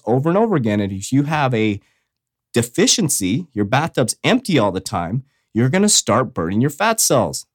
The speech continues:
Think about this. So if your bathtub's a little bit empty and you're doing exercise, you're in a caloric deficit, where's it gonna go to get energy? The storage tank, your fat cells. It's that simple, guys. So I want you to take a different approach and look at your body differently. Look at your insides as a bathtub.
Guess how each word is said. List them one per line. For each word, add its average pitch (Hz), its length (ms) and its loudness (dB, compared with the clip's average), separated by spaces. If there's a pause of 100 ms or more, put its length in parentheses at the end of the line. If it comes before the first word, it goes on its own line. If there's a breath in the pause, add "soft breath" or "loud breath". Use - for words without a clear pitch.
Think 220 160 2
about 151 260 2
this. 117 240 -2
So - 160 -2
if 123 100 0
your 135 100 2
bathtub's 190 560 0
a 156 40 2
little 151 220 2
bit 123 120 2
empty 151 580 0 (500)
and 107 100 2
you're 147 140 4
doing 156 400 2
exercise, 147 800 0
you're 127 80 2
in 117 60 4
a 110 40 0
caloric 135 400 0
deficit, 160 560 0
where's 151 280 0
it 180 60 0
gonna 175 200 0
go 127 180 2
to 135 60 0
get 147 160 0
energy? 185 420 -2 (280)
The 175 80 2
storage 208 480 2
tank, 123 320 0
your 151 100 2
fat 165 320 0
cells. 143 260 4
It's 123 180 -4
that 175 260 -2
simple, 165 400 0
guys. 135 340 2 (240 soft breath)
So - 140 0
I - 20 4
want 156 300 2
you 202 60 -2
to 190 60 -2
take 185 220 -4
a 156 60 -2
different 143 380 -2
approach 110 440 -4
and 98 100 -6
look 110 140 -4
at 110 100 -6
your 117 80 -2
body 107 240 -2
differently. 101 440 -8 (400)
Look 113 180 0
at 147 160 -2
your 170 80 0
insides 135 500 0
as 123 80 -4
a 135 60 -2
bathtub. 98 580 -4